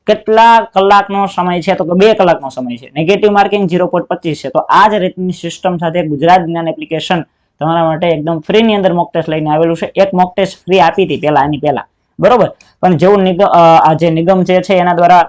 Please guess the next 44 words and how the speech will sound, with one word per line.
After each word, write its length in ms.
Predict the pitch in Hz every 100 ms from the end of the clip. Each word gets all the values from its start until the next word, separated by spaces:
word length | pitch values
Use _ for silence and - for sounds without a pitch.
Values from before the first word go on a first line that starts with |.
| -
મેરિટ 220 | 160 170
લિસ્ટ 220 | 175 180 156
જાહેર 220 | 165 165
કરવામાં 360 | 165 165 170
આવ્યું, 220 | 190 180 156
એટલે 160 | 160
આપણને 260 | 160 180 175
એવું 140 | 180
લાગ્યું 240 | 190 202 165
કે 100 | 147
વિદ્યાર્થીઓ 480 | 143 170 160 170 165
તૈયારી 320 | 170 170 175
કરતા 260 | 208 208
હોય 180 | 175 143
તો 80 | 151
એમના 200 | 156 180
માટે 200 | 180 175
ફરીથી 380 | - 208 226 196
એકવાર 220 | 190 185
મોક 200 | 175 175
ટેસ્ટ 240 | 175 170 -
ફ્રીમાં 380 | 160 160 165 170 _ _ -
દેવી 220 | 185 160
જોઈએ. 240 | 117 107 - _ _ _ -
તો 40 |
જેટલા 320 | 165 165 190 214
પણ 140 | 214
વિદ્યાર્થીઓ 480 | 190 160 190 190 185
હોય, 300 | 175 185 185
તૈયારી 360 | 170 165 160
કરી 180 | 143 175
રહેલા 280 | 175 180 180
હોય, 220 | 180 180
બધા 600 | 165 190 196 190 151 190
વિદ્યાર્થીઓ 640 | 185 151 165 170 - 180 185
એકવાર 300 | 165 180 175
આ 80 |
મોક 180 | 160 156 -
ટેસ્ટ 180 | 185 175
આપો 160 | 180
અને 280 | 202 185 190
તમારું 300 | 180 190 185
લેવલ 300 | 170 190 185
ચકાસો, 420 | - 156 123 107